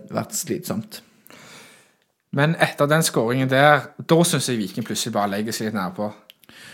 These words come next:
Speaker 1: Ja, det er jeg enig med deg i, og det ser jeg også på, på den statistikken jeg har her,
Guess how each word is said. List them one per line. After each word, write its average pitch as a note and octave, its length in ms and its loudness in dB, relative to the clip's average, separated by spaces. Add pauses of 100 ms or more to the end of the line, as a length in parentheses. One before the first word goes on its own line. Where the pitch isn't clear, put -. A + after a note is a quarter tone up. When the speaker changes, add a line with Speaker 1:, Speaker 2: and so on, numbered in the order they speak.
(160)
Speaker 1:
Ja, F#3+ 140 8 (260)
det E3 100 4
er D3+ 840 2
jeg C3 120 -2
enig A2+ 140 0
med C3 160 -2
deg C#3+ 60 0
i, C3+ 40 0
og A#2+ 80 -2
det B2 80 -4
ser B2+ 220 -2
jeg B2 160 0
også - 80 -16
på, A2+ 140 0 (800)
på - 160 -6
den A2 160 2
statistikken A#2 560 -8
jeg C3+ 80 -2
har B2 160 0
her, G#2+ 160 -2